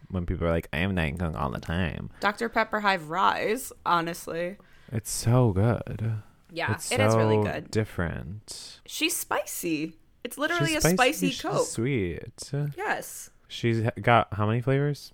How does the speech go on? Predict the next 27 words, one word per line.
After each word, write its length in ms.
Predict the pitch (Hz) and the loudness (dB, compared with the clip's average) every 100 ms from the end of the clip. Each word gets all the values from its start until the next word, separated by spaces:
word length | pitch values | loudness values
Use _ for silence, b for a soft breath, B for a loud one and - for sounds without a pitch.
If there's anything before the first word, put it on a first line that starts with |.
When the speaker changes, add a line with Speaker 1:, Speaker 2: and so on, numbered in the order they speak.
| - | -6
Speaker 1:
Forty, 420 | 113 107 110 101 - | -4 -2 -4 -6 -4
forty 240 | 120 117 | -2 0
Speaker 2:
Fo- 60 | 98 | 0
Speaker 1:
something. 500 | 85 82 82 82 92 | -2 -4 -6 -4 -2
Speaker 2:
Oh 80 | 196 | -2
my 200 | 160 151 | -2 -4
God, 340 | 143 147 170 - | -2 -2 -4 -2
that's 200 | 185 185 | -2 0
funny. 240 | - 156 156 | -4 -2 4
Speaker 1:
Right? 140 | 120 | 6
Speaker 2:
I 20 | 175 | 4
didn't 120 | 185 | 2
know 140 | 190 | -2
that. 280 | 185 160 - | -2 -4 -6
Wow, 160 | 208 226 | 0 2
you 180 | 247 240 | 2 0
learned 200 | 262 277 | -2 -2
something. 240 | 359 220 196 | -8 -12 -4
The 120 | 247 | -2
thing 160 | 302 466 | 0 4
about 200 | 415 196 | 4 4
radio 280 | 190 196 | 2 2
is 120 | 208 190 | 0 -2
that 100 | 175 | -4
it's 100 | - | -4
also 300 | 165 - 156 | -6 -4 -8
educational. 680 | - - - - - 226 | -8 -12 -14 -12 -12 -14